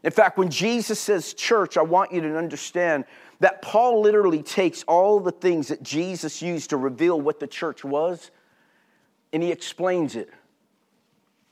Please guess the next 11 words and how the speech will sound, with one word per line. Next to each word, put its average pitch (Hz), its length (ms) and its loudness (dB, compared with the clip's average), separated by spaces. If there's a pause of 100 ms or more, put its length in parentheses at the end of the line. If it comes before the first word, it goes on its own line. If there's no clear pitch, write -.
(680)
He 170 100 -6
talked 208 300 2
about 185 260 2
what 175 160 0
was 156 140 0
called 180 340 0
the 151 80 0
global 143 760 -2 (460)
body 139 440 4
of 117 120 -6
Christ, - 680 -6